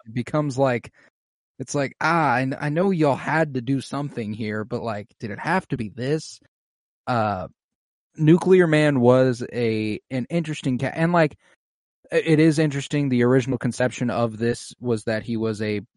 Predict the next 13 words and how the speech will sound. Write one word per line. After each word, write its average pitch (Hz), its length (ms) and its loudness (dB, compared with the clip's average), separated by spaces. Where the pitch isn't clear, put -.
bizarro 117 560 0
version 113 320 -2
of 107 80 -4
Superman. 117 440 -2
It 104 40 -6
was 107 100 -10
gonna 107 140 -6
be 101 100 -10
played 131 280 0
by 117 120 -2
Christopher 107 460 -6
Reeve, 120 460 -2
and 101 460 -6